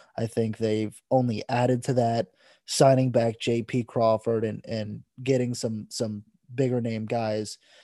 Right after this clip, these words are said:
to come over to that ball club. It's a winning culture. I really like them to win the division. I think the Astros fall to three, and then I believe we go to the Angels. I mean,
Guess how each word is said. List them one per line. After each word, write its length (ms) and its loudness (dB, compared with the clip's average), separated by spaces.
to 100 -14
come 200 2
over 180 4
to 80 2
that 160 0
ball 240 2
club. 200 0
It's 120 -4
a 60 0
winning 300 2
culture. 520 -2
I 60 -2
really 280 4
like 220 0
them 140 -2
to 60 0
win 180 -2
the 80 -2
division. 420 -2
I 80 -4
think 160 -8
the 80 -4
Astros 560 -2
fall 240 -2
to 60 -6
three, 580 2
and 100 -2
then 80 4
I 80 4
believe 380 2
we 100 0
go 580 0
to 120 6
the 140 4
Angels. 640 2
I 60 -2
mean, 360 -2